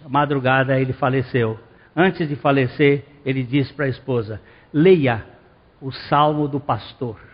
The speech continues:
E disse assim: "Eu estarei lá do outro lado esperando por ti." Câncer como instrumento da graça, sim, senhor.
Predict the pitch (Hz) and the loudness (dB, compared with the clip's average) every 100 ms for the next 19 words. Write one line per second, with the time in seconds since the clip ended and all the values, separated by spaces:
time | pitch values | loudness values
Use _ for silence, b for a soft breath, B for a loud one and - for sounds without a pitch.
0 | _ _ _ _ _ _ _ _ 120 113 | _ _ _ _ _ _ _ _ -14 -4
1 | 123 - 127 - 107 - 143 139 131 135 | -4 -4 -8 -8 -16 -8 -2 -2 0 0
2 | 131 131 147 135 143 143 123 123 110 - | 2 2 2 0 -4 -4 0 0 0 -4
3 | 131 123 110 - - - - _ _ _ | -2 -2 -4 -12 -14 -16 -20 _ _ _
4 | _ _ _ _ _ _ _ _ _ _ | _ _ _ _ _ _ _ _ _ _
5 | _ _ _ _ _ _ _ _ _ b | _ _ _ _ _ _ _ _ _ b
6 | b b b b - - _ _ _ _ | b b b b -20 -20 _ _ _ _
7 | _ _ _ _ - 403 392 - - 262 | _ _ _ _ 4 6 6 4 2 2
8 | 196 - - - 247 247 254 - 262 240 | 4 2 -4 -2 4 6 4 4 4 6
9 | 269 226 190 175 202 233 233 - 190 - | 4 4 2 2 2 2 0 -2 -4 -6
10 | 101 - | -12 -14